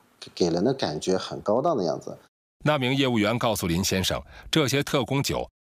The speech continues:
Speaker 2: 都是知名酒企生产的，品质肯定有保障，而且价格比市场上的高档白酒要便宜一半还多。他希望林先生购买两瓶品尝一下，如果不满意，他们会全额退款。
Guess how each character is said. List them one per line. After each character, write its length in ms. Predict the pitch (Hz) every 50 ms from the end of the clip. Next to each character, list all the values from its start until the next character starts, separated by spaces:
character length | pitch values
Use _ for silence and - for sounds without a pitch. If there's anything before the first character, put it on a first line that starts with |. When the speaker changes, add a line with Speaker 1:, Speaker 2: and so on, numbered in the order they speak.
| _ _
Speaker 2:
都 160 | 147 151 151
是 160 | - 123 101
知 180 | 87 - 156 160
名 220 | 139 98 87 110
酒 240 | 107 - 92 95 117
企 180 | - - - -
生 220 | - - 95 101
产 180 | - - 65 -
的， 220 | - 60 60 - - - - - - -
品 260 | - - 123 117 123
质 160 | - - 156
肯 240 | 104 - - - 80
定 140 | 90 139 123
有 140 | 90 82 90
保 200 | 85 - - -
障， 180 | - 69 60 - - - - - - - - - - - - - -
而 160 | - 120 156
且 160 | 156 - 123
价 300 | 120 - 165 151 131 110
格 140 | 92 - 98
比 140 | 98 101 87
市 200 | - - - 113
场 180 | - 85 78 78
上 140 | - 95
的 100 | 90 90
高 220 | 85 - 135 135 131
档 160 | 127 107 90
白 160 | - 71 87
酒 160 | 90 80 78
要 120 | 85 87 78
便 240 | - - - 82 98
宜 60 | 110
一 260 | 90 73 67 69 85
半 200 | 107 - 143 98
还 180 | 78 - 71 71
多。 280 | 76 - 80 71 69 - - - - - - - - -
他 140 | 120 123
希 120 | 123 - 131
望 160 | 123 120 113
林 180 | 92 92 110 -
先 160 | - 117 110
生 200 | - 98 78 71 - - - - -
购 160 | - 165 143
买 160 | 110 92 92 113
两 200 | 107 85 76 80
瓶 240 | - - 87 107 -
品 240 | - - 71 67
尝 220 | - - 78 90 -
一 80 | 107
下， 220 | - - - - - - - - - - - - -
如 160 | - 131 165
果 120 | 143 127
不 140 | 113 - 175 156
满 200 | 107 76 71 85
意， 220 | 113 113 78 69 -
他 120 | - - 120
们 80 | 117 107
会 220 | - 107 80 71
全 300 | - - - - - 127 160
额 140 | 113 85 95
退 180 | - 110 87
款。 200 | - - - -